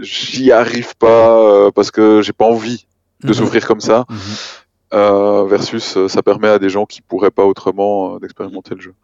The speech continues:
Speaker 2: D'ailleurs,
Speaker 1: Voilà,
Speaker 2: petite
Speaker 1: je voulais juste
Speaker 2: parenthèse,
Speaker 1: ajouter ça.
Speaker 2: euh, ouais, pas, tu parles d'accessibilité, euh, juste pour le, le, le, le, l'info,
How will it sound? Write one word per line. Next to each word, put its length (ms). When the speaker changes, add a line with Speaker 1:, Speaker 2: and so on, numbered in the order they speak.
Speaker 2:
D'ailleurs, 260
Speaker 1:
Voilà, 160
Speaker 2:
petite 100
Speaker 1:
je 60
voulais 140
juste 140
Speaker 2:
parenthèse, 260
Speaker 1:
ajouter 140
ça. 100
Speaker 2:
euh, 20
ouais, 220
pas, 160
tu 140
parles 160
d'accessibilité, 1080
euh, 540
juste 220
pour 180
le, 260
le, 60
le, 80
le, 80
l'info, 400